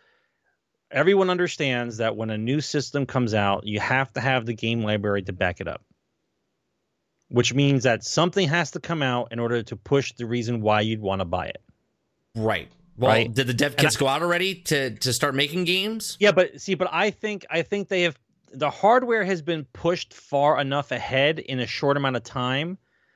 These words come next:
Speaker 1: that I don't think there's a significant jump at this point, like, a real significant jump in, in performance to warrant them coming out with it right away.
Speaker 2: It's been five years since the PlayStation four has come out,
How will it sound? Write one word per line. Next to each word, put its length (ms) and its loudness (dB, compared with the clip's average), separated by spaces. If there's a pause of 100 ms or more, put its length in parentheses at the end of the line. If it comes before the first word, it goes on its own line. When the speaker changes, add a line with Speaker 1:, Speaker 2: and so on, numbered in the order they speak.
(240)
Speaker 1:
that 280 2
I 140 2
don't 420 0
think 340 -4
there's 180 -4
a 60 -6
significant 800 -6
jump 420 2
at 160 -2
this 200 -4
point, 460 -4 (160)
like, 160 -2
a 80 4
real 380 6
significant 720 -4
jump 400 -4
in, 420 -8
in 140 -12
performance 840 2 (420)
to 100 2
warrant 640 4 (500)
them 280 0
coming 340 -4
out 160 -4
with 140 -8
it 100 -4
right 160 -2
away. 300 -4
Speaker 2:
It's 240 -2
been 220 0
five 420 0
years 360 0
since 440 0
the 80 -4
PlayStation 640 -2
four 380 -2
has 160 -4
come 120 -6
out, 200 -12